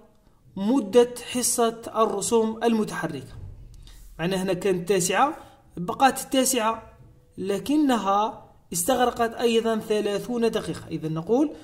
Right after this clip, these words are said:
مدة حصة، حصة الرسوم المتحركة وهي ثلاثون دقيقة.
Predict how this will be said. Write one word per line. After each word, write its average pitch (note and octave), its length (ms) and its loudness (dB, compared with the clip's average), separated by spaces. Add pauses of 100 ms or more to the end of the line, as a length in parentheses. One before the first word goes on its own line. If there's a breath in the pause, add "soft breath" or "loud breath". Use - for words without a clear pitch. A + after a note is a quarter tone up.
(180 loud breath)
مدة C4+ 360 2
حصة، A#3 540 0
حصة A3+ 380 -6
الرسوم A3 280 -2
المتحركة G#3 460 -2
وهي G#3 380 0 (380 loud breath)
ثلاثون G3+ 680 2 (400)
دقيقة. F3+ 540 0